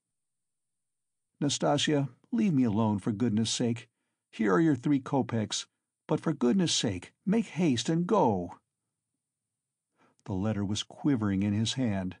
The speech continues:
He did not want to open it in her presence. He wanted to be left alone with his letter.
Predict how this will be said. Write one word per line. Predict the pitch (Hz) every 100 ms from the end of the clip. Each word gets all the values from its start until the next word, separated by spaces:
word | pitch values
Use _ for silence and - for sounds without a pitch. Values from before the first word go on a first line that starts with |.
| _ _ _ _ _
He | 131
did | 120 113
not | 135 107 101
want | 113 113
to | 147
open | 123 107
it | 98 117
in | 151
her | 117
presence. | 127 160 127 98 - - - _ _ _ _ _ _ _
He | - 156
wanted | 170 202 202
to | -
be | 170 165
left | 139 123
alone | 139 131 147 147 120 101
with | 101
his | 98 95
letter. | 98 101 95 90